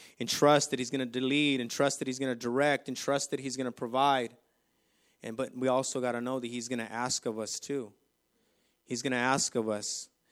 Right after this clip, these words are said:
you know, and some of the things, you know, and I always, I say this a lot of times to,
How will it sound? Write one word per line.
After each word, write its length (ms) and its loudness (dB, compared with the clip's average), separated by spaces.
you 120 -6
know, 160 0
and 100 -2
some 220 0
of 60 2
the 100 2
things, 420 -2
you 120 0
know, 120 4
and 80 2
I 120 4
always, 180 6
I 120 2
say 200 4
this 220 4
a 40 2
lot 180 6
of 100 2
times 320 0
to, 280 -2